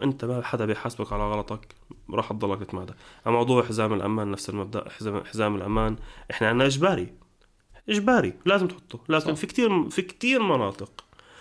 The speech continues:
Speaker 1: بيكون، آه، الواحد ماشي بش-، بالسيارة تبعته مش حاط حزام الأمان، وبينشاف إنه مش حاط حزام الأمان، وبيحكوا له: "يلا عادي مشيها."
Speaker 2: بيمشوها.
Speaker 1: بيمشيها.
Speaker 2: بيمشوها.
Speaker 1: عادي. آه، بيحكوا له: "الله معك، عادي روح."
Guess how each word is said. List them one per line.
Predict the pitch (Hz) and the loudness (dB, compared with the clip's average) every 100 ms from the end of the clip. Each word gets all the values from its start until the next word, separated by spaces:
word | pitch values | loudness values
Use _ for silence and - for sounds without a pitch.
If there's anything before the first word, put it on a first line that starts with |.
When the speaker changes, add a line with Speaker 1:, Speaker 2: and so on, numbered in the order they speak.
| - _ | -20 _
Speaker 1:
بيكون، | - - 185 180 165 156 - | -2 4 6 6 2 -2 -4
آه، | - - 123 120 117 113 107 104 101 95 - | -4 -4 -4 -4 -4 -6 -6 -6 -6 -6 -6
الواحد | 117 147 147 - 127 | 0 2 2 -2 0
ماشي | 139 127 104 | 2 0 -4
بش-، | 110 - | -8 -8
بالسيارة | 117 - 107 101 98 | -6 -6 -4 -4 -4
تبعته | 101 101 101 143 - - - - - | -6 -8 -8 -10 -10 -20 -20 -14 -10
مش | - | -8
حاط | 175 180 | -8 -10
حزام | - 127 120 | -4 0 0
الأمان، | 92 98 98 143 - _ - | 0 -4 -4 -8 -14 _ 0
وبينشاف | 135 147 185 202 - 202 123 - | 4 6 6 6 4 2 2 -4
إنه | 151 151 | -4 -2
مش | 151 | -4
حاط | - 180 180 | -4 -4 -2
حزام | 170 156 143 | -2 0 2
الأمان، | 151 151 160 160 _ - | 0 -2 -4 -6 _ -10
وبيحكوا | 180 170 - 208 | -4 -4 0 2
له: | 196 196 | 4 2
"يلا | 175 | 2
عادي | 180 175 | 2 2
مشيها." | 180 175 - 170 127 - - | 0 -4 -4 -6 -6 -12 -8
Speaker 2:
بيمشوها. | 123 | 2
Speaker 1:
بيمشيها. | 185 196 - 208 - | 4 4 2 0 -2
Speaker 2:
بيمشوها. | 117 110 113 - 127 | -6 -6 -6 -4 -2
Speaker 1:
عادي. | 175 262 123 - - - - | 0 0 -2 -8 -14 -8 -6
آه، | |
بيحكوا | - - 226 | -4 -2 -2
له: | |
"الله | 226 220 | 0 0
معك، | 202 - | -2 -2
عادي | 175 180 | -4 -2
روح." | 151 | -6